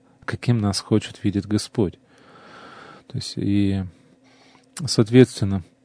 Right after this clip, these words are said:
а, мы, э, когда, м, читаем Евангелие, читаем другие книги Библии, то мы должны учиться подражать не внешним, а, подвигам святых, да, потому что,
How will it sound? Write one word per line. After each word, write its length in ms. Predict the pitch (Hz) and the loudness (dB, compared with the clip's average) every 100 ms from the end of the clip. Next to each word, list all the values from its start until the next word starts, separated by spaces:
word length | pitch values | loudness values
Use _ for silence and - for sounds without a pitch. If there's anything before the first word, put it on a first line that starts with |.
| - _ - - - 120 | -20 _ -20 -20 -10 -2
а, 180 | 104 | 0
мы, 520 | 98 113 127 120 107 107 | 2 4 6 6 4 2
э, 280 | 110 104 104 | 0 0 0
когда, 520 | 107 98 107 101 85 - - - - | 0 2 2 2 -2 -10 -20 -20 -14
м, 640 | 127 - - - 101 104 - - - - - - - | -10 -8 -8 -8 -8 -10 -14 -20 -20 -20 -20 -20 -8
читаем 520 | - - 127 117 107 | -6 0 2 4 2
Евангелие, 640 | 104 104 139 147 123 101 | 2 4 4 4 4 2
читаем 460 | - - 110 101 95 | 0 -2 -2 -2 -2
другие 380 | 107 98 139 156 | -8 -2 0 2
книги 380 | - 113 101 | 0 -2 -2
Библии, 520 | 95 98 90 92 117 120 - - - - - - - - - - - - - - | -4 -4 -4 -6 -12 -12 -18 -20 -20 -20 -20 -20 -20 -20 -20 -20 -20 -20 -20 2
то 120 | 120 | 6
мы 200 | 127 143 | 10 8
должны 640 | 120 120 107 127 131 120 101 - - - - 120 | 8 4 4 4 6 6 4 -4 -10 -12 -4 -2
учиться 520 | - - 131 - - | -2 0 0 0 -2
подражать 580 | 113 113 110 - 107 - | -2 -2 -2 0 0 0
не 320 | 117 123 110 | 0 2 2
внешним, 800 | 92 107 135 175 170 - 110 104 143 | 0 -2 2 2 2 0 -2 -2 -6
а, 300 | 123 107 101 | -4 -4 -4
подвигам 960 | - 120 98 90 92 98 95 95 - | 2 4 4 0 -4 -4 -6 -6 -8
святых, 640 | 107 - 110 - 110 92 92 | -8 0 0 2 0 0 0
да, 200 | 101 127 | -2 -2
потому 340 | 110 107 104 | -4 -4 -4
что, 320 | - - 95 | -6 -8 -10